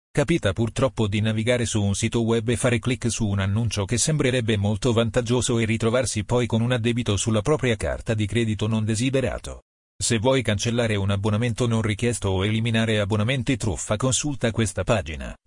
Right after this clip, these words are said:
Clic qui. Vuoi altri consigli su come difenderti dalle frodi?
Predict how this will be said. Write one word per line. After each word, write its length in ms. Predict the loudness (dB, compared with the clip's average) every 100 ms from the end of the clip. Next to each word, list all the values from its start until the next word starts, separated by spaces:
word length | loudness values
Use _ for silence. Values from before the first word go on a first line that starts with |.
| -6
Clic 280 | -2 -2 -4
qui. 260 | -10 -10 -12 _ _ -6
Vuoi 220 | 0 2 2
altri 280 | 0 -2
consigli 420 | -2 -2 0 0 0
su 180 | 0
come 240 | 0 2 2
difenderti 640 | 0 0 0 0 -2 -2
dalle 220 | -2 -2
frodi? 480 | -2 0 0 0 -2